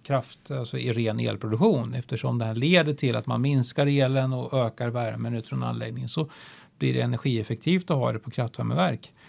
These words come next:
jämfört med att ha det på ett rent kolkraftverk i Europa någonstans. Så det, det liksom finns ju en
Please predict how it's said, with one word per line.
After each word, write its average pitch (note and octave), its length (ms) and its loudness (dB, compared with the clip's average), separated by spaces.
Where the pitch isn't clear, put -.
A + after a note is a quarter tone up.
jämfört B2+ 480 2
med B2 120 -2
att A2 80 -2
ha A2+ 120 -4
det A#2 120 -8
på A#2+ 180 -8
ett - 120 -4
rent A#2 300 -6
kolkraftverk A#2 800 -10
i G#2+ 300 -6
Europa A#2 260 -8
någonstans. A#2+ 320 -10
Så D3 60 -6
det, F3+ 220 0
det F#3 140 4
liksom F3+ 280 4
finns E3 240 2
ju C#3+ 40 4
en C3 180 2